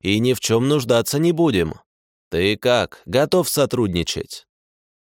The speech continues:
Домовой аж бороду свою стал жевать, ожидая от меня ответа.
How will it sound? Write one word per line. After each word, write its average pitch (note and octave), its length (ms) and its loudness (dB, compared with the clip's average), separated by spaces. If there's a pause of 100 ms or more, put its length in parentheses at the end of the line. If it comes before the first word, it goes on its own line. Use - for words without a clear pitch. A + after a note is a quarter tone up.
Домовой F2 580 2
аж C3+ 300 0
бороду C3+ 420 0
свою C3 400 -2
стал C3 320 0
жевать, B2 600 -2
ожидая E2+ 600 2
от A2+ 220 -4
меня A2+ 340 0
ответа. E2 540 -6